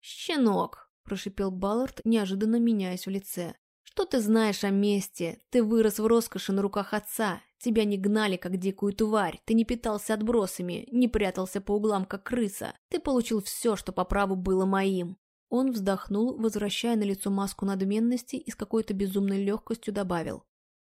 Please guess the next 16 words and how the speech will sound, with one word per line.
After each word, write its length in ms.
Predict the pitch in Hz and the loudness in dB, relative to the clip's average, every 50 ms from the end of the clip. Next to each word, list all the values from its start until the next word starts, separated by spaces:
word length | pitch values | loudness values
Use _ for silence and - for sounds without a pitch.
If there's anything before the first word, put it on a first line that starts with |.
| _ | _
«Я 140 | - 330 320 | 0 0 0
всего 380 | 320 - - 247 214 226 262 269 | 0 0 0 0 2 4 4 4
лишь 180 | 247 226 - | 4 2 0
восстановлю 480 | 208 208 202 - - 214 214 214 226 240 | -2 -6 -4 -2 0 0 2 2 2 0
справедливость. 880 | 226 - 214 202 196 196 190 202 226 226 208 180 165 - - - - _ _ _ - | 0 0 0 0 2 2 2 2 2 2 2 2 0 -4 -6 -14 -16 _ _ _ 0
Не 120 | 277 277 | 0 2
принимай 420 | 240 240 240 233 226 220 233 240 214 | 2 4 4 4 4 4 4 4 2
на 100 | 180 170 | 2 0
свой 200 | - - 175 170 | -2 -2 -4 -4
счет». 400 | - - - 180 175 175 - - _ _ _ _ _ | -4 -4 -2 -2 -4 -4 -8 -20 _ _ _ _ _
И, 120 | - 220 214 | -4 -2 -2
выхватив 580 | 208 262 302 - - 208 196 - 190 175 - - | 0 -2 -4 -2 -4 -6 -4 -4 -8 -8 -6 -4
меч, 440 | 196 202 214 240 247 240 - - _ - | -2 0 0 0 -2 -2 -8 -14 _ -2
он 180 | 254 240 220 | 0 0 2
бросился 540 | 196 196 190 196 190 - - 185 - - 180 | 2 0 0 -2 -2 -2 -6 -8 -8 -8 -12
вперед. 600 | - - - 190 180 175 175 170 165 - - _ | -12 -10 -6 -6 -4 -4 -4 -6 -8 -10 -16 _